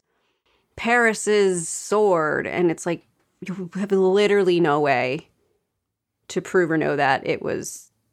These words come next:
any, it's the right time period. So, like, he, so, so that was the, the kind of the big, one, one of the <laughs> many,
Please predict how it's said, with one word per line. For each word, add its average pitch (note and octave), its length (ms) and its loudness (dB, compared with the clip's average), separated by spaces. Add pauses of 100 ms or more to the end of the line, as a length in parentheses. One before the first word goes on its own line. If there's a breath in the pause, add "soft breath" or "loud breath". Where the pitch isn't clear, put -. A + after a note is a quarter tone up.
(220)
any, G#3+ 300 2
it's G3 320 0
the F3+ 80 0
right C#3+ 160 -2
time C4+ 200 0
period. F#3 160 0
So, - 120 -6
like, F3 220 0
he, E3+ 280 -8
so, G#3 280 0
so F#3+ 200 0
that G#3+ 140 2
was A3+ 140 0
the, G#3 140 2
the F#3 140 -10
kind F3 120 0
of D#3+ 60 -2
the D#3+ 60 -6
big, - 240 -8 (380)
one, B3+ 460 0
one C#4 140 2
of B3 100 2
the B3+ 80 2
<laughs> - 680 -4
many, - 180 -6